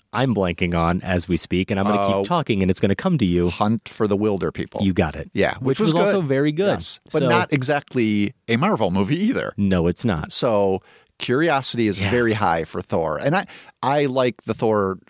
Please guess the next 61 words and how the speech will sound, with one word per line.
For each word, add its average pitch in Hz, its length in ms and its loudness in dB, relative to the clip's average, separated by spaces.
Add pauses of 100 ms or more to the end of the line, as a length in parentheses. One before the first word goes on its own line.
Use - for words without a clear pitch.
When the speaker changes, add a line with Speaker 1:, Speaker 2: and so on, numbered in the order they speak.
Speaker 2:
films 107 380 -2
in 92 120 -2
general. 101 220 0
I 131 40 2
like 143 160 0
the 151 80 2
Thor 131 200 0
character. - 600 -2
Let 101 120 2
me 104 80 2
Speaker 1:
Mm-hmm. 95 80 2
Speaker 2:
put 90 100 4
it 87 60 -4
that 85 240 -2
way. 80 120 -4
How 104 160 0
he's 101 120 -2
been 104 160 0
envisioned 92 440 0
in, 87 200 -2 (320)
in 98 140 2
this 92 340 0
Marvel 90 300 -2
Cinematic 98 260 -2
Speaker 1:
Okay, 78 180 -2
Speaker 2:
Universe. 82 220 -6
Speaker 1:
so 135 100 -2
that's 131 380 -2
where 104 480 0 (160)
we 95 160 2
differ. 87 680 0
I 92 420 2
was 90 260 0
not 104 240 2
a 101 60 2
fan 95 280 0
of 82 100 0
the 80 80 -2
first - 380 -4
Thor 101 220 2
movie, 98 520 2
and 92 280 0
I 95 80 2
didn't 92 200 0
even 92 200 0
bother 90 260 2
to 85 100 0
see 92 260 0
the 85 100 -2
second - 480 -2
Thor 127 200 0
movie. 123 280 0
I 110 60 4
think 135 180 0
it's - 140 -4
the - 220 -2
only 107 380 2
movie 95 380 2
in 87 240 2
the 85 140 2
quote-unquote 92 800 -2